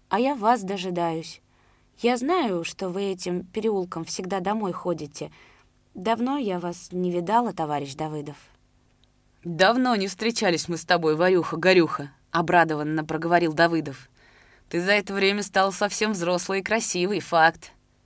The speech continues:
Где же ты, ты пропадала?» «То на прополке, то на покосе.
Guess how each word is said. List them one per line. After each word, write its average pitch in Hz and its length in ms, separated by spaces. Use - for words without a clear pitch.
Где 247 240
же 147 80
ты, - 140
ты 147 120
пропадала?» 160 640
«То 302 100
на 330 100
прополке, 175 640
то 165 160
на 151 140
покосе. 175 680